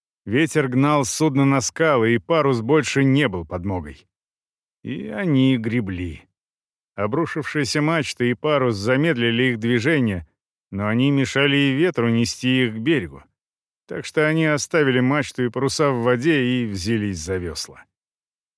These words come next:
Они гребли, опустив головы, не останавливаясь в борьбе за свою жизнь.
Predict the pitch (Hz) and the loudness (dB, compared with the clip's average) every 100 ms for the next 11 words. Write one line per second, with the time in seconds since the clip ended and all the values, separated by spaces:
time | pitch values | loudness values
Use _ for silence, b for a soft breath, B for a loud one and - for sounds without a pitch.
0 | - 110 131 139 131 113 92 87 107 113 | -6 0 2 4 2 2 -2 -4 -2 -2
1 | 92 95 90 69 - _ _ _ _ 101 | -2 -4 -6 -10 -18 _ _ _ _ -14
2 | 95 127 - 165 151 135 120 160 123 82 | -8 -8 -6 -2 -2 -2 2 4 4 0
3 | 71 - - 113 143 131 - 151 165 170 | -10 -20 -6 0 0 -2 -2 -2 0 0
4 | 127 110 87 - - _ _ - 90 110 | 0 -2 -4 -8 -14 _ _ -16 -6 -4
5 | 110 123 113 85 90 - 92 92 87 80 | -2 0 0 -2 -8 -6 -6 -6 -6 -8
6 | 85 - | -10 -12